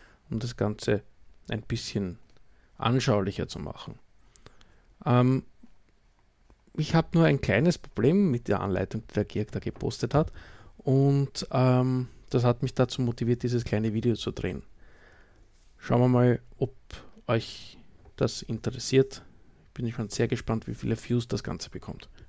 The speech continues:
Gut, aber beginnen wir damit, dass wir Georgs Anleitung zur WordPress,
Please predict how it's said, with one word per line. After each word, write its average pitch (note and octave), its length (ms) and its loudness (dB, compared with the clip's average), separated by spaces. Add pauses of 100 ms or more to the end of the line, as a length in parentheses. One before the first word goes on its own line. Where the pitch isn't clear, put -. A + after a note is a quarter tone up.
Gut, A#3 240 6 (440)
aber D3 200 4
beginnen G3 420 6
wir D3+ 80 4
damit, D3 380 2 (340)
dass C3 160 -2
wir C3+ 100 4
Georgs C3 420 4
Anleitung B2+ 680 2 (160)
zur A#2+ 380 2
WordPress, B2 560 0